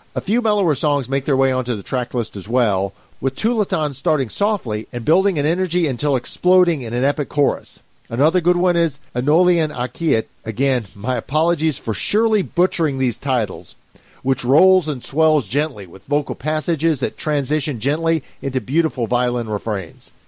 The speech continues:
Overall, the folk instrumentation is well integrated into the sound of this album, and there's rarely a moment where the metal vibe of the song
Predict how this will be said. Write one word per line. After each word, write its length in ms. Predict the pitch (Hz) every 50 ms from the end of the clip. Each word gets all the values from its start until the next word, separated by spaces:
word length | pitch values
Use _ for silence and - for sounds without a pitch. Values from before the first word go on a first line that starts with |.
| - - - - - -
Overall, 360 | - 175 202 202 233 240 233
the 100 | 202 175
folk 320 | - - 185 196 190 - 180
instrumentation 800 | 170 143 - - 147 139 135 - - 147 139 135 - 143 117
is 100 | 104 85
well 240 | 101 110 127 139 139
integrated 540 | 139 131 123 113 127 123 123 117 120 110 117
into 180 | 117 107 - 107
the 100 | 95 92
sound 360 | - - 131 123 123 117 110
of 80 | 101
this 180 | 87 98 - -
album, 380 | 104 95 95 87 95 92 95 - - - - -
and 120 | 127 123
there's 160 | 127 113 107
rarely 400 | 117 135 156 190 196 202 202 180
a 20 | 151
moment 320 | 147 143 143 143 147 139
where 140 | 135 123 117
the 80 | 117
metal 280 | 117 117 135 151 160 147
vibe 300 | 120 139 139 147 147 131
of 120 | 127 110
the 60 | 101 107
song 460 | - - 143 135 127 120 120 117